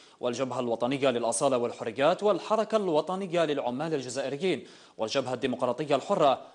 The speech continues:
وكذا حزب التجديد والتنمية في تجمع لهم بدار الثقافة عبد المجيد الشافعي،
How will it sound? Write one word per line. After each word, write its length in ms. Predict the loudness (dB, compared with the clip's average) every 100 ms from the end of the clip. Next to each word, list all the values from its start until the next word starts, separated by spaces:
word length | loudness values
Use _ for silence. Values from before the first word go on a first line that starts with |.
| _
وكذا 340 | -12 -4 -2
حزب 340 | -2 -2 -2 -2
التجديد 540 | -2 -4 -2 0 2
والتنمية 720 | 2 2 2 0 0 2 0 -2 -16 _
في 60 | -8
تجمع 440 | -4 -2 0 0
لهم 300 | 2 0 0
بدار 260 | 2 2 2
الثقافة 540 | -2 -2 0 2 2
عبد 220 | 2 0
المجيد 420 | -2 -4 -4 -4
الشافعي، 640 | -4 -4 -4 -2 -2 -2